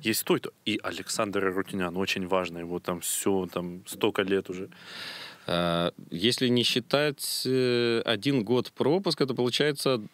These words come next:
Speaker 2: двадцать вторая сейчас у меня студенческая весна.
Speaker 1: Ну вот, это
Speaker 2: Ну,
Speaker 1: чуть
Speaker 2: двадцать
Speaker 1: с-, слегка больше половины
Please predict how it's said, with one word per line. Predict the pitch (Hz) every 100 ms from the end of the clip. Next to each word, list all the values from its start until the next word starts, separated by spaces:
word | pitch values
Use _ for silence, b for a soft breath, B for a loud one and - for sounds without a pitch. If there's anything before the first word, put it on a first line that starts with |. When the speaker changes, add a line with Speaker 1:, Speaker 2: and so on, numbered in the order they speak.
| _ -
Speaker 2:
двадцать | - - - 92 117 139 - 107
вторая | - 113 107 85 76
сейчас | - - - 78 -
у | -
меня | 78
студенческая | 78 - 78 78 - - -
весна. | - - 107 101
Speaker 1:
Ну | 95 90
вот, | 90 101
это | - 101 95 90 - -
Speaker 2:
Ну, | 82 - -
Speaker 1:
чуть | -
Speaker 2:
двадцать | 160 160 -
Speaker 1:
с-, | - - 113
слегка | - - 113 143
больше | 131 120 - 107
половины | 104 98 104 92